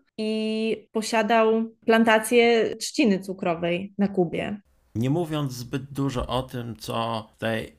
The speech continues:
Speaker 2: napakowanej in-, emocjami, ale jednak dość krótkiej pow-, powieści znajdziecie,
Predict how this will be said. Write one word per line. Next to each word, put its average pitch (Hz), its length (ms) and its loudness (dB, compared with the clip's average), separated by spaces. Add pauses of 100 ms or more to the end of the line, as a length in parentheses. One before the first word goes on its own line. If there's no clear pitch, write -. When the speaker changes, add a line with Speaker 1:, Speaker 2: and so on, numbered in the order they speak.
Speaker 2:
napakowanej 123 1200 -2
in-, 107 140 -6 (220)
emocjami, 120 840 -2
ale 113 240 -6
jednak 127 300 -4
dość 131 200 -6
krótkiej 165 420 -6
pow-, 110 360 -8
powieści 113 560 -6
znajdziecie, 110 800 -4